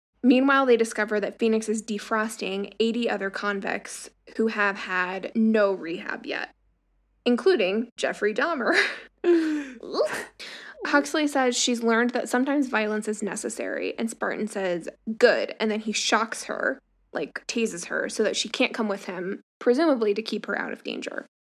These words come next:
So Spartan gets into the lab where all these people are being defrosted, but he knocks over a <laughs> computer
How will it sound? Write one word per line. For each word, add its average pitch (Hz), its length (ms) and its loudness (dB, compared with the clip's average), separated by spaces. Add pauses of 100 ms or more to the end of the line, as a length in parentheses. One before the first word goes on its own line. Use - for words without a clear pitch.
(340)
So 240 360 6
Spartan 247 380 4
gets 302 180 4
into 311 200 0
the 339 80 0
lab 226 360 4
where 220 120 0
all 214 100 -2
these 233 160 0
people 226 360 0
are 214 180 -2
being 214 260 0
defrosted, 220 840 -2 (240)
but 226 260 4
he 233 460 0 (240)
knocks 240 400 2
over 220 200 4
a 214 40 0
<laughs> 220 100 -8
computer 240 600 4